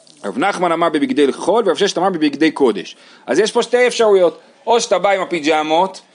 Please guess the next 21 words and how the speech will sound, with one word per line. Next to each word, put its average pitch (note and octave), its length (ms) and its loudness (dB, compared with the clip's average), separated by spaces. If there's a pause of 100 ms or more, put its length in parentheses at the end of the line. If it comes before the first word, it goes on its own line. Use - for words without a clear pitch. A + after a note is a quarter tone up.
(160)
כן, F3 240 -2 (140)
עושים G#3 300 0
את F3+ 100 -4
הפיס, E3+ 480 0
מי G#3+ 100 -2
שזכה A3+ 420 0
הולך G3 280 2
מתלבש, F3+ 640 0 (220)
ואז D#3 300 0
עושה, C3 400 0 (240)
או C4 140 2
שכולם B3+ 440 -2
כבר... G#3 320 2 (680)
כמו D#3+ 100 -6
בצבא, D#3 480 2
מתייצבים D3+ 560 0
כבר D#3 100 2
על C#3 120 2
גלחץ, G#3 560 0
כאילו, F#3+ 400 4
כן? G#3 280 2